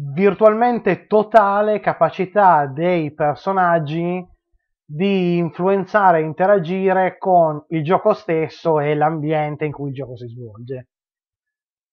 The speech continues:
Questo però porta molti master a cadere in una sorta di paradosso.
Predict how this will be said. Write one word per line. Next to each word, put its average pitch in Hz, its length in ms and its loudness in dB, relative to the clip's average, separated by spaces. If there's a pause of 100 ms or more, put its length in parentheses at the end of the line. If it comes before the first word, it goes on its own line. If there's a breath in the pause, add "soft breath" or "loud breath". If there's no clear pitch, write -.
(540)
Questo 233 420 4
però 208 500 6
porta 156 1000 2 (300)
molti 208 500 2
master 165 1000 0 (400)
a 196 260 4
cadere 180 580 6
in 165 80 -2
una 175 160 0
sorta 156 460 0
di 139 160 -6
paradosso. 131 840 -8